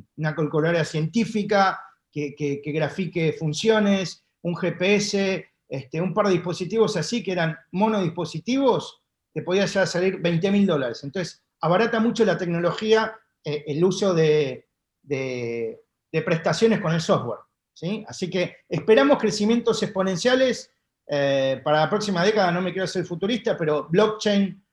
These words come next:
es, es algo que, lo que fue Internet para el mundo, que ahora compramos, nos relacionamos, hacemos este, este, este, este podcast, nos educamos, etcétera, en poco más de diez años, bueno, se viene el blockchain, inteligencia artificial,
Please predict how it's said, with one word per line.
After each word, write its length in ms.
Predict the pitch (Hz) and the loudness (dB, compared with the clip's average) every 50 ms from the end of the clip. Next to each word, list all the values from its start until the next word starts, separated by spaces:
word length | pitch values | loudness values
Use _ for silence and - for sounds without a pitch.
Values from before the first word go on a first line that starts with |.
| _ _ - | _ _ -10
es, 220 | - 160 160 - - | -10 -8 -8 -8 -8
es 180 | - 147 - 190 | -6 -4 0 2
algo 280 | 190 196 196 190 175 | 2 4 2 2 0
que, 460 | - 165 147 147 143 135 - - - _ - | 0 0 0 2 2 0 -2 -8 -14 _ -6
lo 120 | 139 139 | -6 -4
que 140 | - 160 156 | -2 -2 -2
fue 140 | - 214 202 | 2 2 2
Internet 420 | 202 - - 190 180 202 208 170 | 4 4 2 2 2 2 0 0
para 160 | - 180 165 160 | 0 2 2 2
el 80 | 165 | 2
mundo, 400 | 180 196 214 208 202 196 175 156 | 4 2 2 4 4 4 2 2
que 100 | - 160 | 2 0
ahora 180 | 156 165 165 151 | 2 2 2 0
compramos, 440 | 156 139 139 - 185 170 160 156 151 | 0 -2 -2 0 0 0 2 0 -2
nos 120 | 147 135 | -2 -4
relacionamos, 720 | 147 147 147 135 - 151 156 170 170 160 147 - - _ _ _ _ _ _ | -4 -4 -4 -4 -2 -2 -2 -2 -2 -2 -4 -6 -10 _ _ _ _ _ _
hacemos 640 | - 139 - - 180 175 165 156 - - - _ _ _ _ _ | -10 -8 -6 -4 -2 0 0 -2 -2 -4 -14 _ _ _ _ _
este, 460 | - 135 - _ - 143 131 - - | -16 -16 -16 _ -10 -10 -10 -8 -8
este, 320 | 165 165 - 175 147 - - | -10 -10 -8 -10 -8 -8 -8
este, 640 | - - - 165 156 151 147 143 143 139 131 - - | -8 -4 -2 0 2 2 2 2 2 -2 -2 -6 -10
este 180 | - - 175 165 | -6 -4 -4 0
podcast, 640 | - 214 214 196 170 - 185 170 165 147 - - - _ _ _ _ _ - | 4 4 4 4 4 0 0 0 0 0 -2 -6 -18 _ _ _ _ _ -10
nos 180 | 156 156 - | -8 -6 -2
educamos, 720 | 185 165 160 160 165 214 208 208 196 175 156 - - - _ - | 0 0 0 2 4 4 4 4 4 2 -2 -4 -8 -14 _ -14
etcétera, 540 | - 165 - - 196 165 180 165 147 - - - - _ _ | -14 -10 -6 -6 -4 -2 -2 -2 -2 -4 -6 -10 -20 _ _
en 420 | - 147 143 139 135 135 123 127 - _ _ | -8 -6 -6 -4 -6 -6 -8 -10 -14 _ _
poco 240 | - 185 180 165 185 | -4 -4 -2 -2 0
más 140 | 180 185 190 | 0 0 0
de 120 | 180 170 | 0 0
diez 220 | 170 185 185 175 - | -2 -2 -4 -4 -2
años, 240 | 214 226 233 202 165 | -2 -2 0 0 0
bueno, 240 | 165 147 135 117 - _ _ _ _ _ | -2 -2 -4 -6 -10 _ _ _ _ _
se 200 | - - 160 160 | -8 -4 -2 0
viene 160 | 170 170 170 | 2 2 2
el 60 | 185 | 2
blockchain, 520 | 226 254 240 226 - - 196 180 175 175 - | 4 4 4 2 2 0 -2 -2 -4 -6 -8
inteligencia 640 | 147 135 117 - 127 135 131 - 151 147 135 - 135 | -10 -10 -8 -8 -10 -10 -10 -10 -10 -10 -8 -8 -10
artificial, 720 | - - 139 - 156 147 - 214 214 214 214 208 214 - | -8 -10 -12 -12 -10 -6 0 2 2 2 2 0 -2 -6